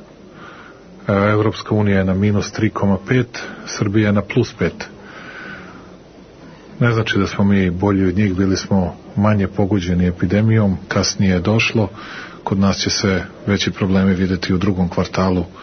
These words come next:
u aprilu, ali svakako to su za nas ohrabrujući rezultati. Ja, zato nam je potrebna svaka vrsta saradnje sa Evropskom unijom, ali smo mi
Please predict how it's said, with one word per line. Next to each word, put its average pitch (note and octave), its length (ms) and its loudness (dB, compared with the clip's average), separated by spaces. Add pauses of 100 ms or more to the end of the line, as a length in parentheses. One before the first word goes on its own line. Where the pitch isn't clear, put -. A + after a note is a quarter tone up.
(500)
u G#2 80 2
aprilu, A#2 400 2
ali A#2 160 4
svakako A2 540 -2 (140)
to G2+ 160 0
su - 160 -4
za G2 120 2
nas G2 260 2
ohrabrujući F2+ 600 0
rezultati. F2 680 0
Ja, F2 260 2 (1400)
zato G#2+ 300 -2
nam G#2 120 4
je G2 80 2
potrebna G2 420 0
svaka - 320 0
vrsta G#2 280 -2
saradnje G2+ 380 0
sa G#2+ 140 0
Evropskom G#2 420 0
unijom, A#2+ 240 4
ali A2+ 180 4
smo A#2 220 0
mi A#2 320 4